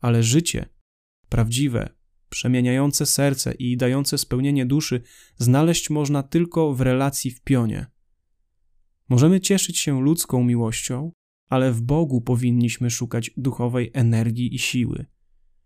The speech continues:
Powinniśmy angażować się w długotrwałe, pełne miłości i wzajemnej służby relacje,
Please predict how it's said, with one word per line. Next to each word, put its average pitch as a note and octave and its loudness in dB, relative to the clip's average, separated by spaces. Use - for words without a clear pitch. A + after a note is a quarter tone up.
Powinniśmy F3+ 2
angażować D3 0
się A#2 -6
w A#2+ -8
długotrwałe, B2 -2
pełne C#3+ 0
miłości C3 -2
i C3 -2
wzajemnej C3 -2
służby C3 -4
relacje, B2 -4